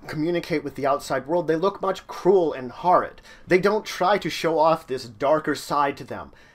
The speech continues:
It's because the people that deal with the outside vampires and outside world are those specifically chosen to do so, and are the least likely to, uh, show off the, the terrible traits which are deep within the clan.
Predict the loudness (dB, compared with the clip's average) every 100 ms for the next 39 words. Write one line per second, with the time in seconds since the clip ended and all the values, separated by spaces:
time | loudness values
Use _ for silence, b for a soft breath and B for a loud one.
0 | b b 2 2 2 -2 0 0 -2 -2
1 | -2 0 -4 -4 -4 0 2 0 -4 -2
2 | -2 -2 -4 -6 -6 -8 -4 -4 -4 -6
3 | -10 -8 -8 -8 -6 -8 -4 -2 0 -2
4 | -2 -4 -4 -6 -6 -10 -8 -2 -2 -2
5 | -4 -8 -8 -8 -6 -6 -6 -8 B B
6 | 4 6 4 2 -2 -6 -2 2 2 -2
7 | -12 -8 -8 -8 -10 -6 -6 -6 -20 -12
8 | -8 -2 4 4 4 2 2 -2 -8 -8
9 | -8 B B -10 -10 -10 -4 -4 -4 0
10 | 4 4 0 -6 -2 -2 -4 -10 -8 -8
11 | -8 -6 -6 -6 -10 -12 -6 -6 -6 -14
12 | -20 -20 -20